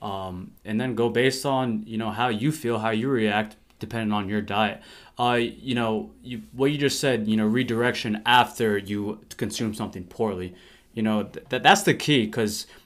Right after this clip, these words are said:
it's so easy for someone to go out on a Friday night, eat pizza,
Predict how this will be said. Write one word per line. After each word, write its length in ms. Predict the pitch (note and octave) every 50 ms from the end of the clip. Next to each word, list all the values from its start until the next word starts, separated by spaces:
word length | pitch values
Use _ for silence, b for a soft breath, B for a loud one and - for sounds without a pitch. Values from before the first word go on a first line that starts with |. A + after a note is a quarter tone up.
| B _
it's 160 | - A2+ - -
so 200 | - F3+ E3+ D#3+
easy 220 | D#3 D3+ C#3 C#3
for 160 | - - A#2+
someone 380 | A2 - - C#3 C3 C3 B2 A2
to 180 | G#2+ - G#2+
go 600 | G2+ - - A#2 A#2+ A#2+ A#2 A#2 A2+ A2 G#2+ - - -
out 380 | B2 B2 A#2+ A#2 G#2+ - - -
on 140 | - A2
a 40 | A2+ A2
Friday 240 | - B2+ B2 A#2
night, 180 | A2 G#2+ A2 A2
eat 180 | A#2+ B2+ B2+ -
pizza, 500 | - B2 A#2 A2 - A2+ G#2+ G#2+ G#2